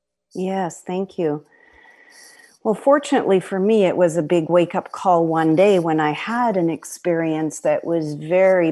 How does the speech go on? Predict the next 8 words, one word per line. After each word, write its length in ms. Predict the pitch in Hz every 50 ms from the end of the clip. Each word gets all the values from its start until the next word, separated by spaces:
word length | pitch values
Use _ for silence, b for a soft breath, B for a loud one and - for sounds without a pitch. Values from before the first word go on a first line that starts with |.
| 160
powerful 960 | - - - 175 165 165 160 156 160 160 - - 160 156 151 147 147 147 - - -
of 240 | 160 151 143 147 147
the 80 | 151
heart 520 | 147 - - 175 156 143 147 147 135 - -
and 160 | 160 147 151
of, 280 | 151 143 139 147 _ _ - -
of 180 | 165 160 139 151 156 -
hearing 720 | _ - - - 208 226 220 214 190 165 156 147 131 -